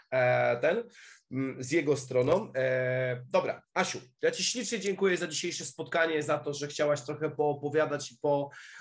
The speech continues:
poobalać tych wszystkich szeroko rozumianych mitów związanych ze stronami,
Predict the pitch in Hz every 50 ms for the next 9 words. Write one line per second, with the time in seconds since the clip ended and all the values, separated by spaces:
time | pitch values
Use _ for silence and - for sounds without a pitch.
0 | 151 - - _ 151 151 127 165 170 170 165 156 151 - - - - 147 131 -
1 | - - 147 143 - - - 151 139 131 131 - - - 156 156 156 151 - 156
2 | 147 147 143 143 139 143 151 147 147 143 139 135 127 127 - - 131 139 147 160
3 | 160 147 - 147 135 123 127 147 143 135 143 147 147 143 139 131 143 143 - -
4 | 147 143 143 143 147 143 143 139 135